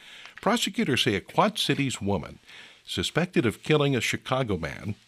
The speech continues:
was furious that he refused to share a financial windfall with her.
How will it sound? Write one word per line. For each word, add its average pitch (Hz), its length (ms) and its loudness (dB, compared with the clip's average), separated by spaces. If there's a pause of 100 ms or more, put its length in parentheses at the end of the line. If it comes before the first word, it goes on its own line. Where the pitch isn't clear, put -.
was 87 180 -4
furious 151 640 2
that 113 220 2
he - 240 -2
refused 170 720 2 (180)
to - 100 0
share 104 380 2
a 131 160 -4
financial 92 500 0
windfall 113 560 2
with 82 180 -2
her. - 120 -6